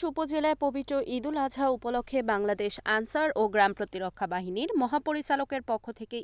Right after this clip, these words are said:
ঈদ উপহার সামগ্রী বিতরণ করা হয়েছে। মঙ্গলবার তিন জুন দুপুরে শিবগঞ্জ উপজেলা চত্বর উপজেলা আনসার ও বিডিপি কার্যালয়ের বাহিনীর ভাতাভোগী সদস্যদের মাঝে এই ঈদ উপহার সামগ্রী বিতরণ করা হয়। বিতরণ করা ঈদ উপহার সামগ্রীর মধ্যে ছিল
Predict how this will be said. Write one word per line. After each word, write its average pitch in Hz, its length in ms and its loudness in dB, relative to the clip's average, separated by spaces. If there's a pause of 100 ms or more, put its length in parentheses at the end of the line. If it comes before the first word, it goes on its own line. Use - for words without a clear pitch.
ঈদ 190 160 -6
উপহার 185 280 -6
সামগ্রী 180 440 -4 (560)
বিতরণ 226 280 2
করা 165 200 0
হয়েছে। 180 400 2 (460)
মঙ্গলবার 311 420 6
তিন 359 160 2 (100)
জুন 359 160 2
দুপুরে 247 300 2 (100)
শিবগঞ্জ 269 360 0
উপজেলা 254 360 2
চত্বর 240 340 -2
উপজেলা 214 420 0 (140)
আনসার 311 300 4 (100)
ও - 100 8
বিডিপি 240 480 -2
কার্যালয়ের 180 460 2
বাহিনীর 190 460 0 (300)
ভাতাভোগী 240 600 2 (160)
সদস্যদের 285 580 -2
মাঝে 196 360 2 (120)
এই 233 200 0 (120)
ঈদ 277 260 -4
উপহার 190 300 -8
সামগ্রী 202 300 -4
বিতরণ 202 400 -4
করা 175 200 -2
হয়। 202 160 4 (160)
বিতরণ 330 360 0
করা 320 200 2 (120)
ঈদ 226 100 -4
উপহার 262 360 -2
সামগ্রীর 208 420 0
মধ্যে 185 220 -6
ছিল 226 220 -2